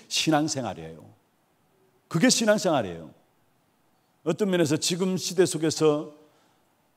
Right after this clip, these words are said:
불신자들은 악령의 인도를 받아서 세계를 정복하고 있는데요. 믿는 성도들이 알아야 될 가장 귀중한 축복인데 불구하고 이 사실을 놓치고 살아가고 있다는 거. 갈수록 눈에 보이는 것이 다라는 기준이 되기 때문에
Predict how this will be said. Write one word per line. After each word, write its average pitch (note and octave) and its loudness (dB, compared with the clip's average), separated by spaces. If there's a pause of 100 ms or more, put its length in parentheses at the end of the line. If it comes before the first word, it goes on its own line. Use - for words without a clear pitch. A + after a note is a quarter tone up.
(380)
불신자들은 F3 4
악령의 A3 6
인도를 F3 4
받아서 C#3 2
세계를 E3+ 2
정복하고 C#3 -4
있는데요. A#2 -4 (340)
믿는 F#3 0
성도들이 G3+ 2
알아야 F3 4
될 D#3+ 0
가장 E3+ 2
귀중한 G#3 -2
축복인데 F3 -4
불구하고 C3 0 (220)
이 E3+ 2
사실을 C#3 0
놓치고 F#3 2
살아가고 C3 -6
있다는 E2+ -12
거. D#2 -18 (320)
갈수록 F#3+ 6
눈에 F#3+ 2
보이는 A3 6
것이 F3+ 0
다라는 F#3 8
기준이 G3 -6
되기 E3+ 2
때문에 D3+ 0